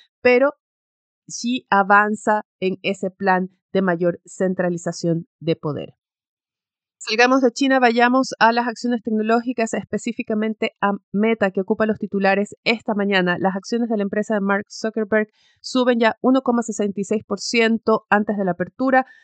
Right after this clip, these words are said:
Es un factor detrás de esa alza que estamos viendo en el Nasdaq y es la reacción del mercado al anuncio de que Meta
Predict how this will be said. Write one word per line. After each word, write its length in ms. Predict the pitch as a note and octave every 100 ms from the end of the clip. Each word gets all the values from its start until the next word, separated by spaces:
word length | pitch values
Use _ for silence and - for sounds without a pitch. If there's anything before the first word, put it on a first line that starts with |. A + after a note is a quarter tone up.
| _ _ _
Es 280 | G4 - -
un 140 | B3+
factor 360 | A#3+ A3 A3+ A3+
detrás 320 | A3 G3+ G#3+
de 140 | G#3 -
esa 220 | A3 -
alza 260 | F#3 G3 G#3
que 80 | F3+
estamos 280 | F#3+ F#3+
viendo 340 | F#3+ F#3+ F#3+ - -
en 140 | G3+
el 180 | F3+ F3+
Nasdaq 480 | G3+ A#3+ - A#3 A3 _ _ _ _
y 280 | C4 D4 -
es 160 | C4+ C4+
la 140 | C4
reacción 540 | A#3 G#3 - C4+ D4+ D#4
del 220 | A#3+ B3+
mercado 560 | A#3+ A3+ D#3+ E3+ F3 - -
al 160 | A3+
anuncio 400 | A#3+ G#3 G3 -
de 120 | F#3+ F#3
que 120 | F3
Meta 540 | F#3 A3 B3+ - F#3+